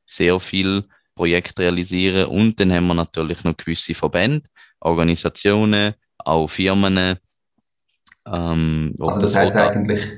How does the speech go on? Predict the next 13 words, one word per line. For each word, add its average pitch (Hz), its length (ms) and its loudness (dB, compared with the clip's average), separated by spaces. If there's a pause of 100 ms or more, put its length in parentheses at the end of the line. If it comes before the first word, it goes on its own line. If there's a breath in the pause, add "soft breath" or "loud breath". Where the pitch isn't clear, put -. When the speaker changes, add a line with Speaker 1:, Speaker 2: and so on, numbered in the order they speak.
(120)
Speaker 2:
ihr 110 160 0
tünt 104 220 2
wie 113 320 -2
die - 160 -20
Kosten, 123 500 2
die 120 60 2
entstehen, 117 380 0
tünt 98 200 2
ihr 98 80 2
mit 95 220 0
der 98 80 -6
Firma 110 500 2
Everdrop 143 640 0